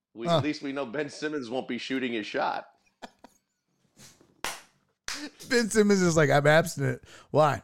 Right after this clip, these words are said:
Speaker 2: I just don't believe in shooting my shot." <laughs>
Speaker 1: Can't shoot it. Can't shoot it. Won't do it. Nope.
Speaker 2: Which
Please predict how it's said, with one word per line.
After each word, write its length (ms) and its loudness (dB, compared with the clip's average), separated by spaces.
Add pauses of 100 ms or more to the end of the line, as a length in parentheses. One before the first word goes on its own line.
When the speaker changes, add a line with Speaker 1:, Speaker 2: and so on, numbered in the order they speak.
Speaker 2:
I 120 -4
just 180 -2
don't 140 2
believe 240 4
in 80 2
shooting 320 -2
my 60 -2
shot." 460 0 (300)
<laughs> 240 2
Speaker 1:
Can't 240 4
shoot 240 8
it. 180 2 (1400)
Can't 260 4
shoot 220 6
it. 100 2
Won't 240 2
do 200 8
it. 220 0
Nope. 320 8
Speaker 2:
Which 360 2